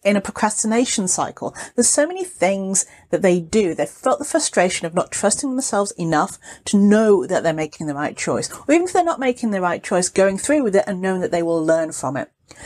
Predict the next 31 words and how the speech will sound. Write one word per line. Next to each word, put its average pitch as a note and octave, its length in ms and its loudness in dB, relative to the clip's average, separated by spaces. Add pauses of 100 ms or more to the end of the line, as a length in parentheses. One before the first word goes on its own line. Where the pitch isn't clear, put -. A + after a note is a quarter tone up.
(200)
Most C4+ 240 4
of - 60 -8
the - 120 2
time C4 200 0
our A#3 80 2
decisions G#3+ 420 0
are G3 100 0
good G3+ 280 2
ones, D3+ 340 -8 (240)
but D#4 340 -2
they C4+ 200 4
are C#4 100 2
likely D4+ 380 0
a - 20 0
few C4+ 240 -2
that D4+ 100 2
are C#5 320 -2
not D5 220 0
particularly A4 560 2
great D#4+ 400 0
or B3 240 4
that A3 160 -2
they're A3+ 100 2
proud F#3 440 -4
of. - 240 -10 (500)
Um, A#3+ 420 2 (140)
but A3+ 160 -6
that's F4 340 0
fine. B3+ 640 0 (140)
That's C4 360 2
okay. B3+ 800 -4